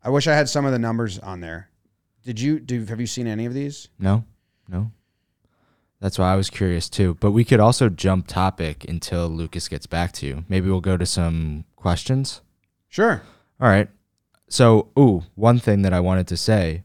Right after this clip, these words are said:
Speaker 2: before we get to the questions, Laughs from the Past is now back on Spotify.
Speaker 1: Yay!
Speaker 2: I know people commented.
Speaker 1: All the time. I get
Speaker 2: Yeah.
Speaker 1: questions all the time. "Why is it not on Spotify?" And
Speaker 2: It's
Speaker 1: I was
Speaker 2: on
Speaker 1: like, "I don't
Speaker 2: Spotify.
Speaker 1: really know."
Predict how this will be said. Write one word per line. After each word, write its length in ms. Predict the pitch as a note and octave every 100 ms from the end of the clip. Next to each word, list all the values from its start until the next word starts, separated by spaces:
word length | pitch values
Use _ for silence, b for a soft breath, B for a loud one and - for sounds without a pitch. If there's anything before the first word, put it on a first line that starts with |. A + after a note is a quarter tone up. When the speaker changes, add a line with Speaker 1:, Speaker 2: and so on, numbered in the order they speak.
| _
Speaker 2:
before 680 | F2 - - A#2 C3 G#2 F2+
we 120 | F2
get 140 | E2+ -
to 100 | F2+
the 100 | D#2
questions, 720 | - D#2+ - D#2+ F2 G2 - b b b b
Laughs 300 | F2+ G2+ A2
from 160 | - A2
the 80 | F#2
Past 540 | - A2 G#2 F#2 - -
is 340 | F2 D#2 - -
now 260 | F#2+ F2+
back 300 | E2 E2+ D#2+
on 80 | E2+
Spotify. 640 | D#2 - A2 G#2+ - C2+ G2 -
Speaker 1:
Yay! 960 | F#3 G#3+ A3 A3+ A3+ A3+ A3 A3 G3+
Speaker 2:
I 40 |
know 140 | F3 A#2
people 300 | A#2 G2+ G2+
commented. 800 | - F#2 F2 E2 - F2 E2 -
Speaker 1:
All 180 | D3 D#3+
the 80 | E3
time. 320 | E3 B2+ G#2
I 80 | A#2+
get 100 | B2
Speaker 2:
Yeah. 80 | F#2+
Speaker 1:
questions 340 | - C3+ A#2 -
all 220 | B2+ B2+
the 60 | B2+
time. 240 | B2 A2
"Why 180 | G#2+ G#2+
is 80 | A2
it 60 |
not 100 | G#2+
on 80 | G#2
Spotify?" 580 | G2+ G2+ G#2 - B2+ B2+
And 100 | A#2
Speaker 2:
It's 120 | G#2+ G#2+
Speaker 1:
I 100 | G2
was 100 | F2+
Speaker 2:
on 40 |
Speaker 1:
like, 20 | F#2+
"I 40 | D#2+
don't 100 | A#2
Speaker 2:
Spotify. 40 |
Speaker 1:
really 140 | A#2 A2+
know." 320 | A#2+ G#2+ E2+